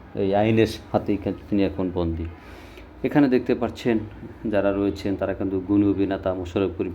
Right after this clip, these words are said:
সহ, আহ, যারা রয়েছে তারা কিন্তু খুবই গু-, গুণী অভিনেতা। আমরা দেখেছি আপনার যে মোশাররফ করিমের বাম পাশে যে রয়েছে উনি কিন্তু হারকিপটি নাটকের যে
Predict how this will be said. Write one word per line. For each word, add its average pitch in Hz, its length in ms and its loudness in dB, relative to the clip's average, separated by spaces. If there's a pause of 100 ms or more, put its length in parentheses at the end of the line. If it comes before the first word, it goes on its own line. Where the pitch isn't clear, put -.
(140)
সহ, 92 300 0
আহ, 87 1500 -2
যারা 92 220 -2
রয়েছে 92 380 -2
তারা 92 160 -2
কিন্তু 123 240 -6
খুবই 156 280 4
গু-, 107 300 4 (480)
গুণী 113 180 4
অভিনেতা। 87 420 -2 (420)
আমরা 110 180 0
দেখেছি 117 400 0
আপনার 107 280 -2
যে 107 60 0
মোশাররফ 101 340 0 (100)
করিমের 101 480 -2
বাম 98 200 -2
পাশে 95 260 -4
যে 95 140 -2
রয়েছে 95 260 -2
উনি 107 140 2
কিন্তু 110 360 0 (320)
হারকিপটি 123 420 -2
নাটকের 113 440 2
যে 101 260 0